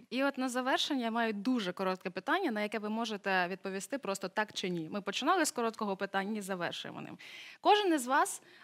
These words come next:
е, має свою землю.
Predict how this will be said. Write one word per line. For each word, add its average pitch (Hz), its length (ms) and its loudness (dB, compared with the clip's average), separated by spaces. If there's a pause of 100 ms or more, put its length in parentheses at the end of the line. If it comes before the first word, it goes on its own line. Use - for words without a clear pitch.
е, - 40 -2 (600)
має 247 640 4
свою 196 400 -2
землю. 160 460 -6